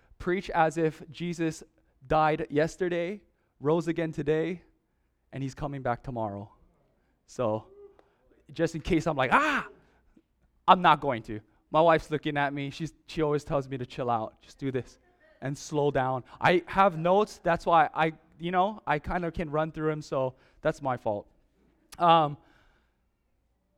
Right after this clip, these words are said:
I believe one of the most amazing things in this life or in our lives, your lives, um, i-, is that we get to witness, um,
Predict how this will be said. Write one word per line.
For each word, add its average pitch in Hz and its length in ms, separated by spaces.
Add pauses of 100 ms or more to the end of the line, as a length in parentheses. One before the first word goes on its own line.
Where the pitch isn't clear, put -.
(160)
I 151 60
believe 196 260
one 202 160
of 208 120
the 208 80
most 196 220
amazing 190 500
things 185 340
in 180 220
this 175 260
life 147 300
or 151 160
in 151 40
our 160 200
lives, 135 360
your 165 220
lives, 131 500
um, 135 360 (520)
i-, - 60
is 165 220
that 170 180
we 190 140
get 196 160
to 190 120
witness, 160 760 (160)
um, 127 420